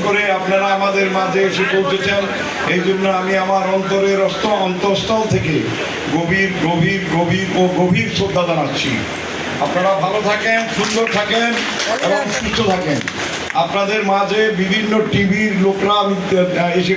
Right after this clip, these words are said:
পৌঁছেছে। আমি সামনেই দেখতে পাচ্ছি, আহ,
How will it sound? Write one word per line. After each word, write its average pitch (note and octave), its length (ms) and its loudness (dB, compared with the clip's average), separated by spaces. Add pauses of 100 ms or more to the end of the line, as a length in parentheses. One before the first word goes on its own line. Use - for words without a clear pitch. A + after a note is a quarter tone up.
পৌঁছেছে। G3+ 460 2 (580)
আমি F#3 320 2
সামনেই F#3+ 400 0
দেখতে F#3+ 340 2
পাচ্ছি, G3+ 460 0
আহ, F3 880 -2